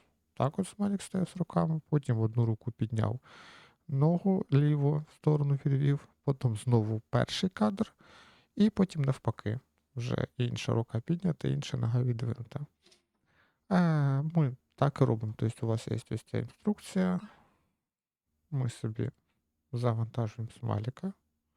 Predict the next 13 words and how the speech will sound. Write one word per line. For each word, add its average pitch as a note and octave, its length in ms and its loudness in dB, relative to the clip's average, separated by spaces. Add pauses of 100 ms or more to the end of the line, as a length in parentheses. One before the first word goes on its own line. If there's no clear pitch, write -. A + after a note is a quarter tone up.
(680)
серединки C#3 600 -4
його C3 120 0
ставимо C3+ 460 -4
і G#3 160 -2
завантажуємо C#3 760 0
руки. A#2+ 260 -6 (4000)
Отак, B2+ 340 -6
щоб - 240 0
і A#2 80 2
то, A#2 200 4
і G#2+ 60 2
то G2+ 180 0
було. G#2 340 -2